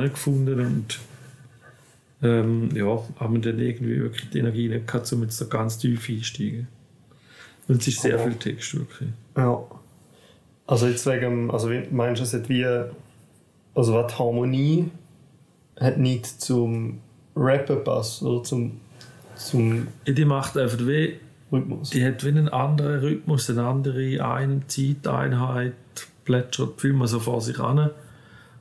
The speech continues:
Speaker 1: Und das passt nicht zu dem, nennen wir es mal, Hip-Hop-Grundbeat, was er meistens schon hat.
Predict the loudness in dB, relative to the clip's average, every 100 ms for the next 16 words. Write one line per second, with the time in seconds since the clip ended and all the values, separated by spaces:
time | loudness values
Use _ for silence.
0 | _ 0 2 -2 0 0 0 -2 0 0
1 | 0 -2 0 2 2 2 -2 -14 -20 -20
2 | -20 -20 -20 _ 0 2 2 0 0 2
3 | 0 -2 -4 -4 -6 -2 2 2 0 0
4 | 2 2 0 0 0 -2 -4 -4 -4 0
5 | 0 0 -4